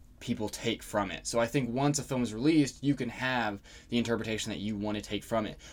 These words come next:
But I, I think that as a film itself, as a standalone film, if we don't think about Scorsese, it does bring up a lot of really interesting questions. And I think if we add him to the equation, it really informs on how does he perceive the world, you know? What are his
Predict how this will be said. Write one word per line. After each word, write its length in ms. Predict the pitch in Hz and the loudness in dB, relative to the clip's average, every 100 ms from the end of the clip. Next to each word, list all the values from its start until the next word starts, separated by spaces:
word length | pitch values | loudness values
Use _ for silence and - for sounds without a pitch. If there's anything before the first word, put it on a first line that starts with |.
| - | 0
But 180 | 123 117 | 6 8
I, 180 | 113 113 | 8 6
I 140 | 120 | 4
think 280 | 120 127 120 | 4 0 6
that 180 | 117 - | 4 6
as 240 | 123 143 | 8 8
a 60 | 139 | 6
film 220 | 147 131 | 2 2
itself, 240 | 123 127 120 | 2 4 4
as 160 | 120 | 4
a 20 | |
standalone 440 | 113 - 139 147 139 | 2 0 2 2 2
film, 160 | 135 | 0
if 120 | 123 123 | -2 -2
we 100 | 110 | -2
don't 300 | 127 135 107 | 0 0 0
think 120 | 127 | 0
about 160 | 113 98 | 0 -2
Scorsese, 420 | 117 104 104 101 | -4 -4 -6 -4
it 540 | 101 - 113 - 110 | -4 -2 -2 -4 -2
does 320 | 131 147 143 | 4 6 6
bring 200 | 117 123 | 4 2
up 120 | 113 107 | 2 0
a 40 | |
lot 280 | 110 113 127 | 2 4 4
of 60 | |
really 180 | 123 123 | 4 2
interesting 260 | 113 - 110 | 2 -2 -4
questions. 400 | 110 104 104 - - - | -2 -4 -6 -12 -16 -8
And 220 | - 165 170 | 2 4 4
I 60 | |
think 140 | 151 123 | 2 0
if 100 | 135 | -2
we 160 | - | -2
add 320 | 123 135 139 120 | 4 6 6 2
him 360 | 101 110 104 | -4 -2 -2
to 280 | - 151 196 | -4 2 2
the 160 | 165 120 | 4 2
equation, 540 | - 107 98 104 101 - - - | 2 0 0 -2 -4 -8 -12 -2
it 160 | 135 | 0
really 420 | 139 156 175 160 | 4 4 6 6
informs 840 | 139 139 - 131 127 123 120 - - - - - | 6 0 0 2 4 4 2 0 -10 -18 -16 -2
on 300 | 123 127 120 | 2 2 2
how 520 | 117 143 139 139 139 | 0 4 6 8 6
does 200 | 131 113 | 2 -2
he 180 | - 175 | -2 -2
perceive 360 | 135 - 107 | -2 -2 -2
the 80 | 104 | 0
world, 280 | 98 87 92 | 0 -2 -2
you 60 | |
know? 200 | 107 113 | -4 -2
What 380 | 123 127 147 151 - | 0 2 2 2 2
are 200 | 131 131 | 2 0
his 580 | - 139 131 127 120 | 0 0 2 0 -2